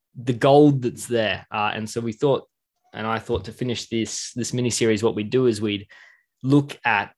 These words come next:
the moments, our, our favorite moments or some moments of gold in Shakespeare that are just like, "Man, that, that's awesome." And obviously there's a lot building up to these moments.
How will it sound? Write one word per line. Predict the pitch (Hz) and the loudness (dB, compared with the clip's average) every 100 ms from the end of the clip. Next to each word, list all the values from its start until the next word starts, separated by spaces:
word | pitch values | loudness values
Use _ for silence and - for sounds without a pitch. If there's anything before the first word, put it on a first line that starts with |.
| - | -6
the | |
moments, | 127 139 147 143 139 - | 2 4 4 2 -2 -2
our, | 135 139 | 2 2
our | 131 135 | 2 -2
favorite | 135 170 170 156 127 | -2 -2 -2 -2 -4
moments | 123 135 139 | -6 -6 -6
or | 120 | -8
some | - | -8
moments | 127 131 123 | -4 -4 -4
of | - 120 104 | -4 -6 -4
gold | 123 113 107 104 - | 0 0 0 -4 -10
in | - 123 | -6 -4
Shakespeare | 110 120 110 - 104 98 | -2 -2 -4 -6 -8 -6
that | 95 | -6
are | 98 | -6
just | 98 98 - | -6 -8 -6
like, | 95 - _ _ _ _ _ _ _ - - | -8 -8 _ _ _ _ _ _ _ -20 -6
"Man, | 120 120 104 | 0 2 0
that, | 101 92 | -2 -6
that's | 101 98 | -6 -6
awesome." | 101 95 104 | -6 -6 -4
And | 117 | -2
obviously | 131 120 - 113 | 0 0 0 -2
there's | 107 | -2
a | 107 | -2
lot | 110 - | -2 -2
building | 110 101 | -4 -4
up | 98 | -6
to | - | -8
these | 104 95 | -10 -8
moments. | 98 98 101 - | -8 -8 -10 -12